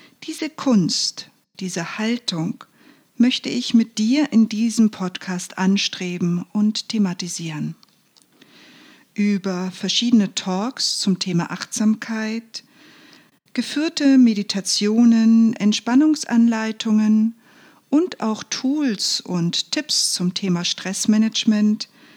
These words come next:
möchte ich mit dir die Reise zu mehr Gelassenheit und Achtsamkeit in deinem Leben machen. Kommst du mit?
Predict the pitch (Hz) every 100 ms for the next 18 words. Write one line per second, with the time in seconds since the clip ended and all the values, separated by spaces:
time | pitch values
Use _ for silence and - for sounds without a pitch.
0 | _ _ _ - 302 - 330 - 262 262
1 | - 233 247 247 175 165 160 _ - 185
2 | 175 180 185 208 208 208 202 214 - _
3 | _ _ - - 262 233 208 190 180 -
4 | 240 220 214 214 214 - - - 214 -
5 | 240 - - 285 269 185 156 160 180 180
6 | 180 180 185 185 190 214 180 156 - 160
7 | 160 - _ _ _ _ _ _ _ -
8 | 190 180 - 185 226 - -